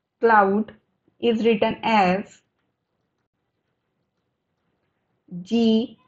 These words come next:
टी आर के एफ़। You have to find out the code of site। किसका code find out करना है जी? Site का।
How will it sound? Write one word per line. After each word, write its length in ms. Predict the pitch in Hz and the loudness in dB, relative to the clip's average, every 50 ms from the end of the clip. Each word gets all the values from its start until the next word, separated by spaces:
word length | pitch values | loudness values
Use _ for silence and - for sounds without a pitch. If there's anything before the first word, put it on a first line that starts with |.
| _ _ _ _ _ - | _ _ _ _ _ -4
टी 160 | 247 233 226 214 208 202 220 220 - _ _ _ _ _ _ _ - | -2 0 0 0 -2 -2 -4 -8 -14 _ _ _ _ _ _ _ 0
आर 380 | 214 208 196 190 190 185 196 202 - - _ _ _ _ _ _ _ _ _ _ - | 2 2 4 2 2 2 0 -2 -4 -16 _ _ _ _ _ _ _ _ _ _ 0
के 140 | 220 208 196 190 180 185 196 - - _ _ _ _ _ _ _ _ _ | 2 4 4 4 4 2 -2 -6 -12 _ _ _ _ _ _ _ _ _
एफ़। 360 | - 226 196 143 - - - - _ _ _ _ _ _ _ _ _ _ _ _ _ _ _ _ _ _ _ - | 0 0 0 0 -4 -10 -20 -20 _ _ _ _ _ _ _ _ _ _ _ _ _ _ _ _ _ _ _ -6
You 200 | 220 233 247 254 | -2 0 2 4
have 300 | 294 277 277 277 - - | 4 4 2 2 0 -2
to 120 | 311 311 | -2 0
find 300 | - 262 226 220 220 220 | 0 0 0 2 2 2
out 200 | 220 220 208 202 | 2 2 2 0
the 140 | 226 233 226 - - _ _ | -2 -2 -4 -8 -14 _ _
code 320 | 220 202 190 185 190 180 | 2 2 4 2 2 2
of 340 | 175 180 196 247 - - - _ _ _ _ _ _ _ _ - 311 | 2 2 2 0 -2 -8 -20 _ _ _ _ _ _ _ _ 2 4
site। 300 | 285 226 170 139 - - - _ _ _ _ _ _ _ _ _ _ _ _ _ _ _ _ _ _ _ | 4 4 4 0 -4 -12 -18 _ _ _ _ _ _ _ _ _ _ _ _ _ _ _ _ _ _ _
किसका 280 | 240 220 - - 262 247 | -4 -2 4 4 2 6
code 220 | 254 262 254 247 | 6 4 4 4
find 260 | - - 254 247 247 254 | 2 -4 -4 0 2 2
out 160 | 262 254 254 | 2 4 2
करना 200 | 254 247 254 254 | 0 0 0 -4
है 60 | 247 | -2
जी? 120 | 240 285 330 - - - _ _ _ _ _ _ - | -2 -2 -4 -4 -8 -18 _ _ _ _ _ _ 0
Site 280 | 254 220 208 196 185 185 - | 0 2 2 0 -2 -4 -8
का। 120 | - | -8